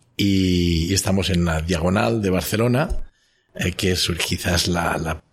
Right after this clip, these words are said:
principal avenida de la ciudad, que cruza la ciudad en diagonal, de manera transversal. Sabéis que Barcelona es como un anfiteatro, que hay una monta-, unas montañas detrás que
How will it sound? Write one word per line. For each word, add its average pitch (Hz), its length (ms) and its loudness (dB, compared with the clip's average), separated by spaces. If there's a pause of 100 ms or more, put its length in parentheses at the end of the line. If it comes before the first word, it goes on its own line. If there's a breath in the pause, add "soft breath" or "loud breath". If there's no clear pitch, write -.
principal 92 600 0
avenida 87 420 2
de 85 80 0
la 90 120 0
ciudad, 104 520 0
que 87 400 -2
cruza 110 380 0
la 90 140 0
ciudad 92 500 0 (400)
en 90 200 2
diagonal, 95 640 0
de 87 80 -2
manera 85 260 2
transversal. 85 680 0 (480)
Sabéis - 260 0
que 98 60 0
Barcelona 98 320 2
es - 60 -2
como 95 160 0
un 90 60 2
anfiteatro, 87 800 0 (200)
que - 120 -2
hay 90 60 2
una 90 160 2
monta-, 90 500 2
unas 90 220 0
montañas 87 460 0
detrás 101 500 0
que 101 440 -2